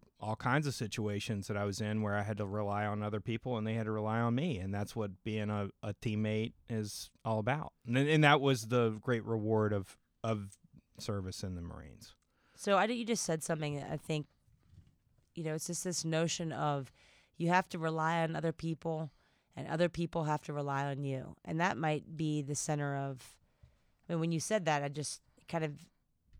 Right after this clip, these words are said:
Speaker 2: made me think of a broader idea of just community. Like, the, the really good communities I've been a part of have been because everybody was relying on each other.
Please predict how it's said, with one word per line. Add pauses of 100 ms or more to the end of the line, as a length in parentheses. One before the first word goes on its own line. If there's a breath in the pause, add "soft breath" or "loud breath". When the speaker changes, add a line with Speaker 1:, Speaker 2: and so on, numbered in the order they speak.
(380)
Speaker 2:
made
me
think
of
a
broader
idea
of
just
community. (440 soft breath)
Like, (200)
the,
the
really
good
communities
I've
been
a
part
of (840)
have
been
because
everybody (520)
was
relying
on
each
other.